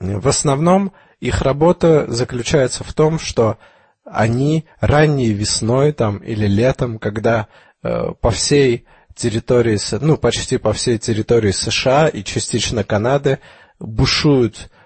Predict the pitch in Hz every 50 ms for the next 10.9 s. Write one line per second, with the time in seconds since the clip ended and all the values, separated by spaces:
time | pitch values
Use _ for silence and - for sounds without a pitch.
0 | _ _ _ _ _ - 127 113 127 131 127 127 123 127 123 123 131 139 131 123
1 | 117 104 101 98 - - 117 110 113 110 117 135 156 160 165 156 151 147 - -
2 | - - - - - 95 113 123 123 107 90 - - 160 151 135 127 113 - -
3 | - 180 - 107 110 110 113 - - - 120 117 113 107 - - - _ _ _
4 | _ _ - - 110 113 - - 135 123 - - - - 113 - - 127 123 131
5 | 135 - - 117 - - - - _ _ _ _ _ - - - 101 - 131 113
6 | 113 120 123 123 120 120 117 113 107 104 101 - - - - - - 127 - 160
7 | 147 - - 131 120 120 107 107 110 104 123 139 160 156 160 156 143 - - -
8 | - 117 110 107 - - 120 123 120 127 120 117 113 - - 104 - - 120 113
9 | 120 113 113 110 110 127 147 151 147 139 - - - _ - - _ _ _ -
10 | - - 92 92 92 90 - - 98 - - - - 123 113 98 - -